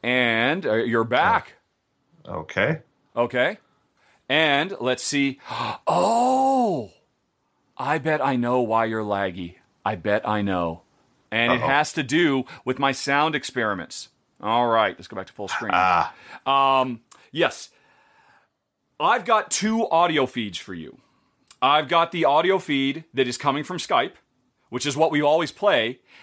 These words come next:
Speaker 1: And then I've
Speaker 2: Yep.
Speaker 1: got the audio feed that, if I turn my speakers on,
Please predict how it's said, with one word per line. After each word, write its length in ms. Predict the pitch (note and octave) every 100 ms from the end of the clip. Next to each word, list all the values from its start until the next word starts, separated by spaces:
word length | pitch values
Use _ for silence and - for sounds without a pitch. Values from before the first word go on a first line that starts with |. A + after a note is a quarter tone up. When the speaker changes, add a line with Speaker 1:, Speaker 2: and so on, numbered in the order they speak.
| -
Speaker 1:
And 140 | C3
then 140 | D#3+ A#3+
I've 80 |
Speaker 2:
Yep. 60 | C4
Speaker 1:
got 160 | - -
the 120 | A3+
audio 440 | F3 F#3 G#3+ G3+
feed 460 | F3 G#3 G#3 D#3+ D3 - -
that, 260 | C3 E3+ E3
if 140 | E3
I 120 | D#3+ F3+
turn 180 | G#3+
my 100 | F#3
speakers 380 | D#3 A3+ G#3+ F3+
on, 320 | C#3+ C3 C3